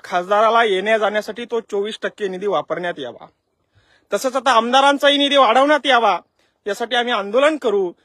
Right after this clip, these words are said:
की आम-, आमदारांचाही पगार या ठिकाणी वाढवण्यात यावा. तुम्ही खूप दुर्बळ झालेले आहात, तुम्ही खूप गरीब झालेले आहात आणि तुम्हाला पगारांची गरज आहे.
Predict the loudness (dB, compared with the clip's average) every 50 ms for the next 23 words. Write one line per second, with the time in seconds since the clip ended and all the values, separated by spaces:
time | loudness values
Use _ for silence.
0 | _ _ _ -2 -2 -2 -2 -4 -10 -12 -6 -6 -6 -4 0 0 2 2 2 0
1 | -2 -6 -6 -6 -6 -6 -6 -2 0 0 0 2 0 0 -2 -4 -8 -6 -6 -4
2 | -4 -2 -2 -2 -4 -4 -6 -6 -4 -4 -2 2 4 4 4 4 2 -4 _ _
3 | _ _ _ _ _ _ _ -8 -8 -8 -6 -8 -10 -10 -6 -6 -6 -2 0 0
4 | 0 0 -2 -4 -6 -6 -2 -2 -2 -2 -2 -4 -6 -6 -6 -8 _ _ _ _
5 | _ _ _ _ _ -8 -8 -8 -8 -8 -10 -10 -8 -2 0 0 2 2 -2 -4
6 | -6 -4 -4 -2 0 2 2 2 2 2 0 0 0 -2 _ _ _ _ _ _
7 | _ -12 -10 -8 -6 -6 -2 -2 -2 -2 -2 -4 -2 0 0 0 -2 -4 -6 -12
8 | -8 -6 -4 -4 -6 -8 -12 -18